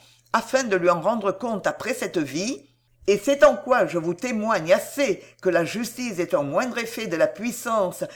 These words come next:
que la miséricorde et la compassion que j'ai de mes loyaux sujets et de mes fidèles serviteurs, lesquels, espérant tous en ma bonté, je veux les sauver tous du présent naufrage par le juste châtiment d'un seul.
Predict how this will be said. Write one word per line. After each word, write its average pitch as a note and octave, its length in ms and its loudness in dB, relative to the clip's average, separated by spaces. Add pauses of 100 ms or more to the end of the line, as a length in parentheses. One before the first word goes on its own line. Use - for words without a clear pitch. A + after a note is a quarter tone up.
(140)
que E3+ 80 -2
la E3+ 120 4
miséricorde A3 760 -2
et E3 60 -2
la D3+ 100 0
compassion G#3+ 680 -4
que E3+ 160 -4
j'ai F#3+ 220 -2
de D#3+ 80 -6
mes D3 160 -6
loyaux A3 360 2
sujets F#3+ 600 -6 (220)
et D#3 80 -2
de D#3+ 100 0
mes D#3+ 120 -4
fidèles A3 460 2
serviteurs, F3 720 2 (640)
lesquels, A3+ 680 6 (360)
espérant A#3 500 2
tous G#3 320 2
en C4 80 0
ma G#3 120 2
bonté, F3 680 0 (240)
je G3+ 120 0
veux G#3 200 0
les F3+ 120 4
sauver A3 480 -2
tous D#4 180 2
du F#3 180 -4
présent A#3+ 340 -2
naufrage G#3+ 640 -4 (240)
par F3+ 160 -2
le E3 120 0
juste C#4 400 0
châtiment G#3+ 560 -2
d'un E3+ 220 0
seul. C#3+ 500 0